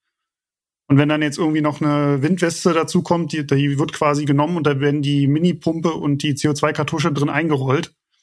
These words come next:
Und dann kommt es in die, in die Mitteltasche. Ähm, das ist so meine, meine Packroutine.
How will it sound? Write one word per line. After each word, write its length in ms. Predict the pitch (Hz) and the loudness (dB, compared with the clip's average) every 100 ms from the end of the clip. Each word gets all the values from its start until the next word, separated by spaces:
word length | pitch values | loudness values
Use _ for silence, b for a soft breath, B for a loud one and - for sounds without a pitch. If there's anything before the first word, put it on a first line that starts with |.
| _ _ | _ _
Und 60 | |
dann 80 | 135 | 0
kommt 160 | 127 143 | 2 -2
es 80 | 143 | -2
in 100 | 160 | 0
die, 220 | 139 139 | 2 2
in 60 | 139 | 2
die 60 | |
Mitteltasche. 540 | 139 143 127 123 135 127 _ _ _ | 2 2 0 -2 -2 -6 _ _ _
Ähm, 300 | 135 139 131 - _ _ _ _ _ _ | -4 -2 -4 -10 _ _ _ _ _ _
das 60 | 131 | -2
ist 20 | |
so 60 | 147 | 2
meine, 300 | 139 135 131 | 2 2 0
meine 180 | 131 135 | 0 -2
Packroutine. 640 | - 139 131 123 127 131 | -4 -2 -2 2 2 2